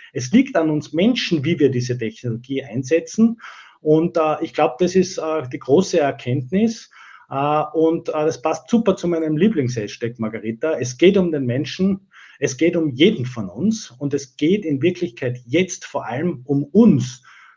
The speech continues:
dass du, Margarita, und ich und alle anderen, die in dieser Technologiebranche arbeiten, gemeinsam schauen,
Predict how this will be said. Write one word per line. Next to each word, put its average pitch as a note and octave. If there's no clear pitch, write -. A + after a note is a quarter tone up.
dass B2+
du, A3+
Margarita, F3+
und C3+
ich A3
und C#3+
alle E3
anderen, E3
die D#3+
in D3+
dieser C#3+
Technologiebranche C3+
arbeiten, D3
gemeinsam E3+
schauen, A2